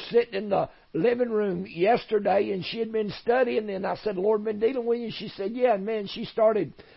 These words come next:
rolling this off. I taught on some of this in Bible study Thursday night at the house, and then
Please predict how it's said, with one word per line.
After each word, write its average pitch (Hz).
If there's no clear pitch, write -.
rolling 220
this 220
off. 233
I 175
taught 247
on 190
some 240
of 214
this 190
in 170
Bible 220
study 160
Thursday 190
night 202
at 202
the 151
house, 151
and 170
then 220